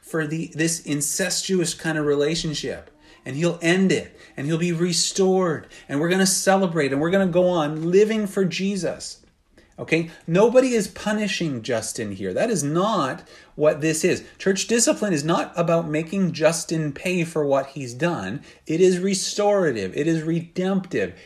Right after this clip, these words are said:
It's about bringing him back to where he belongs. That's, that's the remedy. That's Paul's remedy.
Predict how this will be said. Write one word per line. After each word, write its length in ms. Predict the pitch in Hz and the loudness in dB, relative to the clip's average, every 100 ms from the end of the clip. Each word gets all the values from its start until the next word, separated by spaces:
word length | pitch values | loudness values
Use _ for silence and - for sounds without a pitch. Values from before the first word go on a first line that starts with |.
| - | -10
It's 160 | 143 180 | -2 2
about 320 | 165 165 135 | 6 6 4
bringing 480 | 147 165 196 220 226 | 0 0 0 -2 -2
him 380 | 190 208 196 180 | -2 0 0 2
back 440 | 180 - 135 - | 0 -2 -6 -6
to 120 | - | -6
where 480 | 170 139 127 127 127 - - | -4 -2 0 -2 -4 -14 -20
he 220 | _ 143 | _ -8
belongs. 880 | 127 123 123 123 123 117 - - - _ _ _ - | -4 -4 -2 -4 -4 -8 -14 -16 -16 _ _ _ -14
That's, 560 | 120 123 139 - - - _ _ _ _ | -8 -6 -8 -10 -12 -16 _ _ _ _
that's 200 | 127 - | -10 -6
the 140 | 139 | -6
remedy. 680 | 127 123 113 107 90 - - - | -2 -4 -4 -6 -10 -16 -18 -16
That's 160 | 117 | -16
Paul's 320 | - 117 110 | -8 -8 -8
remedy. 480 | 101 98 85 - - | -8 -10 -10 -16 -20